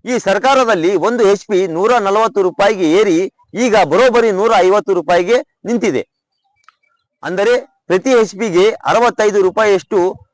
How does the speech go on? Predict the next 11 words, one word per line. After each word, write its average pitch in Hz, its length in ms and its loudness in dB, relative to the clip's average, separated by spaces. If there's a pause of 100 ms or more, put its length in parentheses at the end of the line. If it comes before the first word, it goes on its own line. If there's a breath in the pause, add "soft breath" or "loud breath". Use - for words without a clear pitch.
(120)
ಅಗಾಧವಾದ 208 560 2
ಹೊರೆ 175 440 2 (240)
ನಮ್ಮ 196 240 -2
ಮೇಲಿದೆ. 175 380 -2 (2000)
ಒಂದು 240 180 -2
ಕ್ಷಣ 233 160 0
ಯೋಚಿಸಿ, 190 540 -2 (400)
ನಮ್ಮ 220 320 -2
ರಾಜ್ಯದಲ್ಲಿ 208 640 0
ಸಣ್ಣ 220 320 -2
ಪುಟ್ಟ - 280 -4